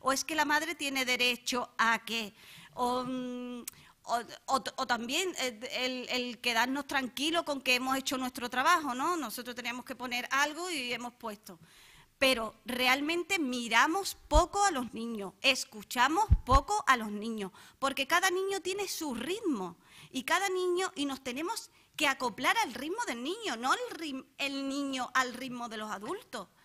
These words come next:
Que a veces yo he visto sentencias bastante buenas si hubiesen sido más flexibles, entendiendo que para lo que un niño es dos semanas, para otro niño es dos meses,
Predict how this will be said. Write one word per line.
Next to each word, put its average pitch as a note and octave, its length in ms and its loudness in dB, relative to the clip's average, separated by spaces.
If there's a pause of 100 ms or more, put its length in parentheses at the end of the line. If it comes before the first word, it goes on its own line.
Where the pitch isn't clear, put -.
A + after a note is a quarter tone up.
(640)
Que B3+ 300 -4
a A3+ 120 2
veces F4+ 420 -4 (200)
yo A3 220 -4
he C4+ 40 0
visto D#4 340 -8
sentencias A3+ 840 -10
bastante A3 560 -10
buenas F4+ 340 0 (420)
si C4+ 240 2
hubiesen B3 480 -2
sido E4 480 -6 (120)
más A3 340 -6
flexibles, E4 720 -8 (1300)
entendiendo C#4 1160 -2 (360)
que C#4 140 0
para A#3 260 2
lo A3+ 180 -6
que A#3 280 -4
un F4+ 220 -4
niño F#4+ 360 0
es F4 180 0
dos D#4 180 -2
semanas, E4+ 500 2
para B3+ 240 4
otro G4 240 0
niño A4+ 340 -2
es B3+ 80 0
dos A#3 120 -2
meses, A#3 600 -4